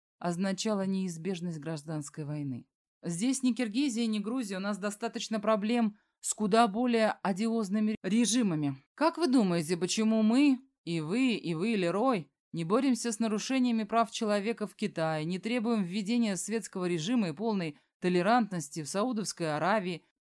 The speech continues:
денацификации Прибалтики, почему нам наплевать на десятки настоящих геноцидов в Африке?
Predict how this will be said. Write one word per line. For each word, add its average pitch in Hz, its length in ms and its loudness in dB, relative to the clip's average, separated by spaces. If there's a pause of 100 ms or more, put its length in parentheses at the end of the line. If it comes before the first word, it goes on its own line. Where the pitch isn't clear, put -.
(140)
денацификации 196 1300 -2
Прибалтики, 165 840 -2
почему 185 460 -4
нам 180 320 -2
наплевать 160 640 -4
на 156 100 -4
десятки 175 540 -6
настоящих 165 640 -6 (260)
геноцидов 180 840 -4 (340)
в 165 120 -6
Африке? 165 460 -2